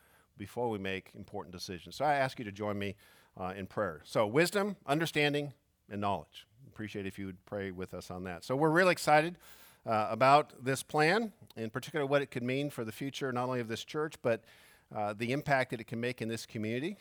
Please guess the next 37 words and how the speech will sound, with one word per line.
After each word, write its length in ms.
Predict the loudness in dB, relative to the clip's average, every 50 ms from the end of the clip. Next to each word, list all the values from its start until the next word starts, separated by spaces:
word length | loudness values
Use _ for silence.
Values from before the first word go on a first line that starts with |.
| -16 -20 _ -16 -12
uh, 220 | -10 -10 -8 -8
we 160 | -6 -6 -6 -6
think 280 | -6 -6 -8 -8 -8
for 320 | -10 -8 -6 -6 -6 -6 -6
generations 600 | -8 -6 -6 -4 -4 -4 -4 -6 -8 -10 -12 -12
to 80 | -14 -14
come. 280 | -12 -10 -10 -10 -12 -14
So 320 | -4 0 4 4 4 4 0 -4 -14 -20 -18 _
just 140 | -6 0 4
wanted 180 | 6 6 6 4
to 40 | 2
keep 160 | -2 -2 2
you 80 | 4
updated. 440 | 4 4 4 2 2 2 2 0 0
You'll 120 | -2 -2 -2
be 100 | 0 0
hearing 300 | 2 2 2 2 2 2
more 360 | 2 4 4 4 4 2 0 _ -20 -20 _ _ _ -10
about 300 | -4 2 4 4 4 4
this 280 | 4 0 0 0 0 0
as 200 | 0 0 0 -2
we 80 | -4 -6
continue 380 | -4 -6 -6 -4 -4 -4 -4
to 80 | -4 -4
refine 380 | -6 -6 -4 -4 -2 -2 -2
the 60 | -4 -6
plan, 360 | -6 -6 -6 -4 -4 -4 -4
but 180 | -4 -4 -4 -6 -10 _ _ -18
just 160 | -16 -14 -10
wanted 160 | -8 -6 -6 -6
to 60 | -6
give 160 | -6 -6 -6
you 120 | -6 -6
an 60 | -8 -8
update 280 | -8 -10 -10 -10 -10
on 100 | -10 -10
that. 180 | -10 -10 -12